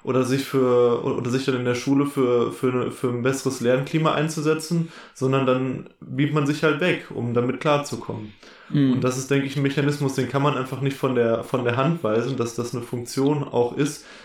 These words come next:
Speaker 1: selbst wenn das meistens nicht, nicht, äh, vorgesehen ist. Aber es gibt das natürlich auch. Also
Speaker 2: Ja.
Speaker 1: die, diese, diese, diese Funktion ist, ist, ist schon auch in ganz vielen auch, äh, geschichtlichen Beispielen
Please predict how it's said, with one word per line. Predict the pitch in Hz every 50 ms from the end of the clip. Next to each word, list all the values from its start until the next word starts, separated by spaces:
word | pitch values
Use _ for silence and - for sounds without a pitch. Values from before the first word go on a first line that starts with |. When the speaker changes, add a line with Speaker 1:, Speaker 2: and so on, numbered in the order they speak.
| - _
Speaker 1:
selbst | - 123 120 120 123
wenn | 135 135
das | 135 135 -
meistens | 127 123 131 139 143 143 -
nicht, | 151 139 135 - - - _ -
nicht, | 123 135 135 135 -
äh, | 135 117 123
vorgesehen | 123 - 147 143 139 131 120 110 110 107 107
ist. | 107 110 - - -
Aber | 123 123 135
es | 139 143 143 139
gibt | 180 220 214 -
das | 151 139 135
natürlich | 123 113 110 - 117 110 110 107 - -
auch. | 110 117 107 101 - - - - _
Also | - 123 120 123
Speaker 2:
Ja. | 123 120
Speaker 1:
die, | 123 123 123 120
diese, | 131 135 135 135 -
diese, | 131 131 123 127 131 127 123 123
diese | 127 127 131
Funktion | 131 - 143 135 135 - 143 143 147 143
ist, | 143 143 -
ist, | 131 - - 143 139
ist | 139 - 135 -
schon | - - 156 156
auch | - 131 135 143 147 143 - - _ _ _ _ _ _ _ - - -
in | - 135 127
ganz | 127 135 139 139 -
vielen | - 147 151 147 139 131
auch, | - 127 131 135 131 - - - -
äh, | - 101 123
geschichtlichen | 120 131 135 - 156 156 - 151 139 143 143 127
Beispielen | 135 135 139 135 - - - 139 135 135 135 131 131 131 131